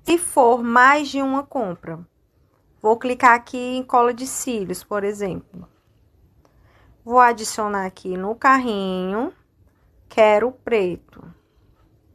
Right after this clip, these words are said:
Adicionar no carrinho. Já vai tá, você já vai ver lá no carrinho lá em cima. Outra coisa que eu quero, painel aqui de fotos. Vou também colocar no carrinho cor branca.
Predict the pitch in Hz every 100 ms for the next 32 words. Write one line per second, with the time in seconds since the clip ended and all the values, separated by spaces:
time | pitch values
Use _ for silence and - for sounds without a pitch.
0 | _ _ _ _ _ _ - - - 190
1 | 185 180 - 208 226 226 196 185 180 190
2 | 285 - _ _ _ _ _ _ _ _
3 | _ _ - 196 196 190 202 - 214 208
4 | 202 220 254 269 269 254 262 262 269 262
5 | 247 247 294 - - 165 165 165 - _
6 | _ _ _ _ _ _ _ _ _ _
7 | _ _ _ _ _ - 208 226 226 220
8 | 214 220 220 214 - 240 233 240 247 262
9 | 226 233 220 226 226 214 254 - 277 -
10 | - - - _ _ _ _ _ _ 196
11 | 202 214 233 277 262 226 233 240 240 233
12 | 220 220 226 247 247 240 214 214 240 -
13 | 220 214 247 208 196 190 - - -